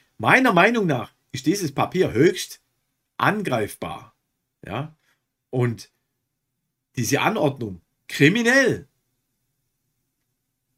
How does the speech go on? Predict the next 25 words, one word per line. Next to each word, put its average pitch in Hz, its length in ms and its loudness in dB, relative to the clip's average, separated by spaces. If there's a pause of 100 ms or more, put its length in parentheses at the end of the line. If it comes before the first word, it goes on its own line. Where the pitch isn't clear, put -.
(140)
Gesetzeswidrig. 180 840 0 (720)
Das - 120 -20
ist - 40 -18
meine 85 180 -10
Meinung. 131 400 -4
Ich 131 220 -20
habe 104 100 -20
keine 117 220 -8
Ahnung. 139 240 -6
Aber 196 420 -4 (180)
das - 100 -20
ist - 20 -20
meine 208 160 -4
Meinung. 190 280 -4 (440)
Ja? - 240 -10 (280)
Und 135 160 0
wenn 151 200 2
tatsächlich 285 680 0
Menschen 196 400 -4
aufgrund 135 440 -6
so 165 80 -4
einer 269 140 -8
Verfahrensanweisung 156 800 -8
getötet 120 420 -8
wurden, 135 300 -8